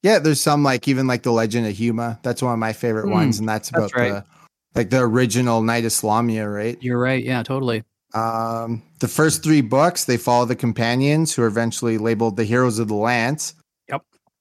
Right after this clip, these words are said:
Speaker 1: Uh, they all meet back in their, from their own adventures in a town called Solace at the Inn of the Last Home, which is pretty big for Dragonlance.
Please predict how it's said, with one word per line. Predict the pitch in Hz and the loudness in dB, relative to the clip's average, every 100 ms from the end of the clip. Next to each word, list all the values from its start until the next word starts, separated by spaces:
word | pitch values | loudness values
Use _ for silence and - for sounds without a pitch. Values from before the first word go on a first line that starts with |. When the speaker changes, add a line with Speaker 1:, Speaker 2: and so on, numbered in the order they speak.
| _ - | _ -4
Speaker 1:
Uh, | 104 104 | -2 -2
they | 101 107 | -2 -2
all | 110 117 | 0 0
meet | 120 117 | -2 -4
back | - 120 117 120 - - | -4 0 0 -2 -8 -8
in | 113 110 | -6 -4
their, | 110 107 107 107 107 107 107 _ _ | -6 -6 -6 -8 -8 -10 -14 _ _
from | - 127 | -2 2
their | 120 113 113 | 4 4 4
own | 123 123 | 2 2
adventures | 110 120 120 - 135 156 160 - | 0 0 0 0 0 0 -2 -6
in | - 117 | -6 -4
a | 110 | -4
town | - 110 117 | -4 -4 -2
called | - 104 | -2 -2
Solace | - 120 113 147 156 110 | -2 0 2 2 2 -2
at | 101 | -2
the | 110 117 | -4 -2
Inn | 120 | -2
of | 107 | -2
the | 113 | 0
Last | 113 110 - | 2 0 -2
Home, | 113 113 147 180 _ _ _ _ | 0 0 0 -4 _ _ _ _
which | - - | -10 -4
is | 117 104 - | -4 -4 -8
pretty | - 127 123 | -6 -2 0
big | 104 117 | 0 -2
for | - 113 | -2 -2
Dragonlance. | 113 113 127 131 147 160 | 0 2 0 0 0 -2